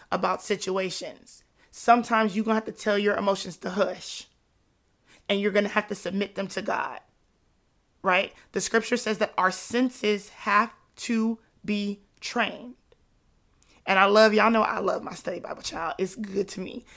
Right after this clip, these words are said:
It says that it takes constant practice or spiritual exercise for our sensory perceptions to line up with the, with God's specific will,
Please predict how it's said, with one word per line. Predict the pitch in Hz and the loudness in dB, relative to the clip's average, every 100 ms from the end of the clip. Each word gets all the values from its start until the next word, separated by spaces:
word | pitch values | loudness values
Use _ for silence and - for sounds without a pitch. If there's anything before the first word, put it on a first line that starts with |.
| - - | -20 2
It | 214 220 | 2 2
says | - 233 226 220 - - | 0 4 4 4 -4 -2
that | 190 - - - _ - _ _ _ | 0 0 -2 -10 _ -20 _ _ _
it | 214 214 | 4 4
takes | - 233 220 - - | 0 -2 -2 -8 -16
constant | - 226 240 247 262 - - | -4 4 4 4 -4 -4 -6
practice | - 202 - - 196 - - _ | 2 2 0 -8 -8 -10 -18 _
or | 185 | -4
spiritual | - - 202 220 - - | -4 -2 0 0 -2 -2
exercise | 220 226 - 190 160 123 - - - - - | -2 -2 -6 -8 -8 -6 -8 -14 -20 -20 -4
for | - 233 - | 6 6 8
our | 196 185 | 6 6
sensory | - - 269 277 285 285 277 | -2 -2 0 0 0 0 2
perceptions | 294 - 233 - 196 175 - 185 233 - - - - | 0 -2 -4 -2 -4 -2 -4 -4 -6 -8 -18 -20 -2
to | - | 2
line | 202 196 196 247 285 - | 2 2 2 2 0 -2
up | 233 165 - - _ - | -2 -2 -8 -20 _ 2
with | 208 208 | 2 4
the, | 202 - | -4 -2
with | 202 202 214 | 0 0 4
God's | 196 220 233 - - | 8 10 8 2 -10
specific | - 208 - 220 220 214 | -6 -6 -2 0 0 -4
will, | 214 - 123 127 | -6 -8 -8 -12